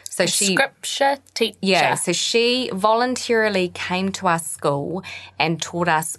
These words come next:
Speaker 1: all about God, like, Christianity, right?
Speaker 2: Ah.
Speaker 1: And I distinctly remember myself and my friend, like, just wanting to please her so
Speaker 2: <clears throat>
Speaker 1: much and just wanting to be, like,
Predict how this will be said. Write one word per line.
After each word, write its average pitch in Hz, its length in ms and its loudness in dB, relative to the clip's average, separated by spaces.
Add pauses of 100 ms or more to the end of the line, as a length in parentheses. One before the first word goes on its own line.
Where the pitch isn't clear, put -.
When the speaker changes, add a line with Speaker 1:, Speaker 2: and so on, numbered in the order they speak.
Speaker 1:
all 226 280 2
about 160 600 2 (200)
God, 165 300 4
like, 160 160 0
Christianity, 160 720 0
right? 139 420 -2 (240)
Speaker 2:
Ah. 254 380 4
Speaker 1:
And 226 160 4
I 311 160 4
distinctly 294 1300 -2
remember 190 960 0 (240)
myself 185 560 0
and 180 120 -2
my 170 100 0
friend, 156 640 -4
like, 214 220 0
just - 420 -4
wanting 220 540 0
to 185 100 -4
please 190 440 -4
her 175 160 -2
so 147 280 0
Speaker 2:
<clears throat> 151 120 0
Speaker 1:
much 220 360 -2 (300)
and 214 160 0
just 262 340 0
wanting 220 380 0
to 190 100 -6
be, 175 280 0
like, 143 480 0